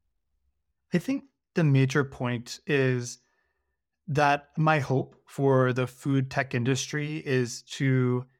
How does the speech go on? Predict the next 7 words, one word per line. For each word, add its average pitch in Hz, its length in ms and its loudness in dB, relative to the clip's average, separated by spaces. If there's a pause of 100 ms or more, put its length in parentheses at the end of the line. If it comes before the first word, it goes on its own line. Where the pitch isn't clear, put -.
(160)
take 156 220 0
a 139 60 2
note 123 480 -6 (180)
from 127 520 0
the 127 160 2
Afresh 120 480 -2
playbook 131 560 -6